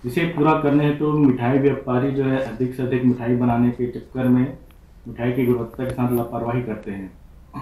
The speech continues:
इसके साथ ही बाहर से दूध और खोआ भी मंगाया जाता है, जिसमें मिलावट होने की आशंका रहती है। इसे ही जांचने के लिए, अ, खाद्य एवं औषधि प्रशासन द्वारा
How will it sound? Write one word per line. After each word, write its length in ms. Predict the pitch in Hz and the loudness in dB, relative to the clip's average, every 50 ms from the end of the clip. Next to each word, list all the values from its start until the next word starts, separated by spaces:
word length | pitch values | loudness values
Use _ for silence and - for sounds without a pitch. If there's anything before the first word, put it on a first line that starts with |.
| 127 - - - - - - - - - - - - 127 | -14 -16 -18 -20 -18 -14 -14 -14 -14 -14 -16 -10 -8 -6
इसके 200 | 123 - 165 147 | -4 -2 -2 0
साथ 300 | - 151 147 151 - 156 | 2 2 2 2 0 0
ही 80 | 147 | -2
बाहर 320 | 131 127 123 123 135 147 143 | 0 2 2 4 4 2 2
से 300 | - - 147 147 143 139 | 2 2 4 6 6 4
दूध 320 | 127 117 127 135 143 143 | 4 2 2 2 2 4
और 280 | 139 139 143 139 143 - | 4 2 2 2 0 -2
खोआ 220 | 127 123 135 143 | -2 0 0 2
भी 80 | 143 143 | 2 2
मंगाया 360 | 139 131 127 127 127 127 131 | 2 2 4 4 2 2 2
जाता 260 | 131 127 123 - 143 | 2 0 -2 -4 -4
है, 160 | 139 156 151 143 | -6 -4 -4 -4
जिसमें 580 | 135 123 - 135 131 135 135 135 135 131 - - | -4 -4 -2 0 0 2 2 2 0 0 -2 -4
मिलावट 460 | 120 120 113 107 110 127 131 - - 123 | -4 -4 0 0 0 0 0 0 0 0
होने 160 | 120 127 127 | 2 2 2
की 140 | 127 131 127 | 0 0 -2
आशंका 380 | 113 110 110 113 110 117 127 | -2 -2 -4 -6 -8 -8 -8
रहती 420 | - 110 110 107 - 123 - 123 131 | -6 -6 -8 -8 -8 -6 -4 -2 -2
है। 180 | 175 196 - - - - - - - - - - - - - - - - | -4 -4 -10 -16 -20 -20 -20 -20 -20 -20 -20 -20 -20 -20 -20 -20 -14 -10
इसे 220 | - 135 127 175 175 | -8 -4 -2 0 2
ही 360 | 175 175 180 185 180 151 127 | 4 6 6 6 6 4 4
जांचने 420 | 123 135 135 131 131 139 156 160 | 2 2 2 2 2 2 2 2
के 140 | 156 156 151 | 2 2 2
लिए, 280 | 147 147 143 143 147 151 156 - - - - - - - - - - - - - - - | 2 4 4 4 4 2 0 -4 -8 -14 -20 -20 -20 -20 -20 -20 -20 -20 -20 -18 -10 -4
अ, 380 | 120 123 123 123 123 120 120 117 - - - - | -2 0 2 2 2 2 2 0 -4 -8 -8 -2
खाद्य 240 | 127 135 135 143 147 143 143 143 - - - | -2 0 2 4 4 4 2 0 -4 -6 -4
एवं 240 | 131 135 139 139 127 | -2 0 2 0 0
औषधि 140 | 131 147 147 | 0 -2 -2
प्रशासन 520 | 143 135 127 131 123 120 - 131 135 131 | -2 -2 -2 -2 -2 0 2 2 2 4
द्वारा 300 | 123 123 120 165 175 - | 4 2 2 2 2 0